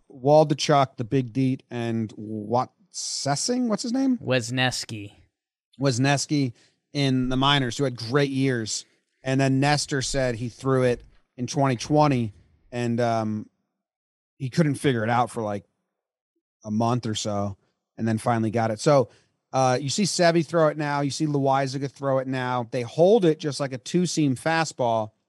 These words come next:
Speaker 1: but then throw it like a slider. I, I believe, like, um, like, Corbin Burns' cutter and Lance Lynn's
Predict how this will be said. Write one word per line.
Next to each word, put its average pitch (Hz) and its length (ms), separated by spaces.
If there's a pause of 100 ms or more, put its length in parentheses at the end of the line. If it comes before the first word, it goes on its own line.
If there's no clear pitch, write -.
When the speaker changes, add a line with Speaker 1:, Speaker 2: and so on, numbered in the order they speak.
(520)
Speaker 1:
but 139 180
then 139 380
throw 147 440
it 143 100
like 127 160
a 123 40
slider. 135 560 (440)
I, 147 140 (120)
I 160 80
believe, 170 800
like, 160 240 (340)
um, 127 560 (220)
like, 143 220
Corbin 208 340
Burns' 185 240
cutter 120 800 (500)
and 127 640 (160)
Lance 143 400
Lynn's 143 520